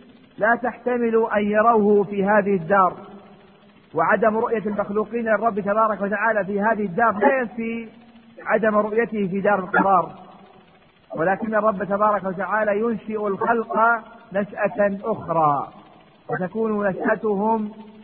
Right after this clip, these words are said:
قادرة على احتمال رؤية الرب تبارك وتعالى في دار القرار. وهكذا الأمر في شأن احتمال الخلق لتعرفهم على الرب تبارك وتعالى،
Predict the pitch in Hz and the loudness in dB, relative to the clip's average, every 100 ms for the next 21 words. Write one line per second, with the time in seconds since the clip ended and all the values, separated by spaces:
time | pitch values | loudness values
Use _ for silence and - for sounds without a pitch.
0 | - - - 208 226 202 196 196 202 - | 6 6 6 4 0 0 -2 -2 -2 -4
1 | 196 208 226 214 214 214 220 214 208 196 | -4 0 0 0 -4 -6 -6 -6 -6 -4
2 | 208 190 190 190 208 202 180 180 185 202 | -4 -4 -4 -2 -2 -2 -6 -6 -4 -4
3 | 185 185 180 196 175 170 175 165 127 - | -2 -2 0 0 -2 0 2 2 0 -12
4 | - - 160 185 208 208 185 185 185 180 | -20 -6 -2 2 2 0 0 2 2 0
5 | 185 202 190 185 180 170 202 208 180 190 | -2 -2 -2 -6 -4 -4 -2 -4 -4 -6
6 | 190 - - - 151 - 185 208 196 175 | -8 -18 -20 -16 -14 -8 -2 0 0 -4
7 | 156 202 196 190 196 185 165 170 170 175 | -2 -4 -2 -4 -4 -4 -4 -4 -2 -2
8 | 190 208 185 185 165 170 190 185 180 185 | -4 -4 -4 -4 -2 -2 -2 -4 -4 -2
9 | 196 175 170 175 180 175 151 | -2 -2 -8 -4 0 0 0